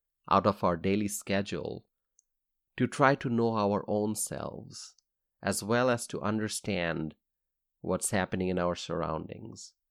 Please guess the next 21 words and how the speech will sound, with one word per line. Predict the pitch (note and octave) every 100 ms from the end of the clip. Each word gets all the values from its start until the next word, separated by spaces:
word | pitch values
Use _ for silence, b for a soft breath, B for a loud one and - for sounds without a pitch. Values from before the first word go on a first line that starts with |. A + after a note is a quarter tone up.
| _ _ _ _ -
And | F#2+
we | F#2 B2
must | B2+ A2 A2+ - - -
think. | - C3 B2+ F2+ - - _ _ _ _ _ _ -
We | F#2 B2
have | B2+ B2 -
to | A2 -
think. | - B2+ G#2+ E2 F#2+ - _ _ _ _ _ _ _ _ _ -
And | G#2
we | A2
have | B2+ A#2
to | -
think | - A2 G#2+ -
more. | G2 G#2 G2 - - - _ _ _ _ _ _ _ _ _ _ _ _ _ _ _ _ _ _ _ _ _ _
With | C3+ C3
that, | C3+ C#3+
my | D3+ C3+
friends, | - A#2 A2 B2+ A#2+
I | F#2+
will | F#2+ G2+
conclude | - G#2 G2+ A2+ A2+ A2 A2